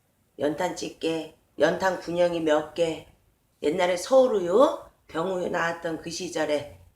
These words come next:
우리 엄마들이 다 틀딱이었습니다. 우리 아버지가 다 틀딱이었습니다.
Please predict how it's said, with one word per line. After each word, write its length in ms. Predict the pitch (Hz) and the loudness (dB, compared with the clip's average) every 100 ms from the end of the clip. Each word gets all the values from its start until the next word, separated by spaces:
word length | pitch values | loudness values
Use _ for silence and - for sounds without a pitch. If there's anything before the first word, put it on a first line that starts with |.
| _ | _
우리 180 | 127 147 | -6 0
엄마들이 560 | 160 139 311 220 196 175 | 2 2 0 -4 -8 -10
다 80 | - - - | -10 -12 -10
틀딱이었습니다. 1080 | 269 269 254 214 - - 156 135 147 151 - _ _ _ _ - | -4 0 0 0 -4 -6 -10 -10 -10 -14 -16 _ _ _ _ -8
우리 140 | 165 | 0
아버지가 500 | 214 - 202 196 247 | 2 2 0 -4 -4
다 180 | - 185 | -4 -8
틀딱이었습니다. 1040 | - 214 - 220 156 151 - 139 - 76 - | -8 -4 -2 -2 -4 -8 -10 -10 -8 -10 -10